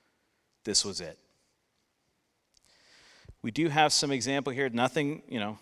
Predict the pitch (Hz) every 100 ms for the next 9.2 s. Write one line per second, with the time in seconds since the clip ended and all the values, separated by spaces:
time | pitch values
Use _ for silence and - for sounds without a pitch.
0 | - 104 - 110 - - 123 117 117 123
1 | - - _ _ _ _ _ _ _ _
2 | _ _ _ _ _ _ _ _ - 110
3 | 117 110 - 113 104 - - 117 123 -
4 | 117 - 110 - 110 104 - 107 107 104
5 | 92 98 101 98 92 - 95 - - 104
6 | 98 95 92 92 - - _ _ _ _
7 | - _ - - 104 - 147 147 131 117
8 | 123 120 120 107 - 120 113 - 110 101
9 | 98